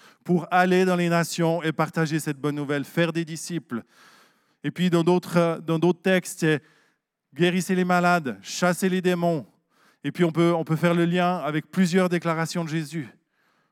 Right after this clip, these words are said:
où il va dire, « Vous allez faire les mêmes choses que moi et même des plus grandes. » Ça, c'est l'autorité que Jésus nous a donnée. Pas de rester des chrétiens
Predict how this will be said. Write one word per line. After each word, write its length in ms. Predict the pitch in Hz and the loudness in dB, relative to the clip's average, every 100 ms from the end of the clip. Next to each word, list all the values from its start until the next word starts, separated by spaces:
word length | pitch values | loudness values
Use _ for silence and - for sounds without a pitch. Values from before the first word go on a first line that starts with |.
| - | -6
où 80 | 151 | -2
il 60 | |
va 140 | 160 160 | -2 0
dire, « 120 | 165 | 0
Vous 120 | 156 | 0
allez 140 | 156 151 | 0 0
faire 160 | 170 | -2
les 100 | 151 | -2
mêmes 220 | 160 180 | 0 -2
choses 260 | 175 185 170 | -2 -4 -2
que 80 | 185 | -4
moi 400 | 170 165 165 139 | -2 -2 -2 -6
et 80 | 151 | -6
même 200 | 156 147 | -4 -4
des 100 | 143 | -6
plus 200 | - 160 | -6 -6
grandes. » 400 | 147 151 98 - _ _ _ _ _ _ _ | -6 -8 -10 -16 _ _ _ _ _ _ _
Ça, 220 | - 202 214 | -4 0 2
c'est 160 | 190 | 2
l'autorité 560 | 180 180 180 185 202 190 | 2 2 2 0 -2 -2
que 100 | 170 | 0
Jésus 300 | 165 156 175 | -2 -2 -4
nous 160 | 165 | -2
a 80 | 165 | -2
donnée. 360 | 165 165 160 123 _ _ _ _ _ _ _ _ _ _ | -2 -2 -4 -8 _ _ _ _ _ _ _ _ _ _
Pas 200 | 180 202 | 0 2
de 100 | 202 | 2
rester 340 | 180 180 - 202 | 0 0 0 -2
des 120 | 175 | -2
chrétiens 580 | - 175 - 175 180 | -2 -4 -2 -2 -2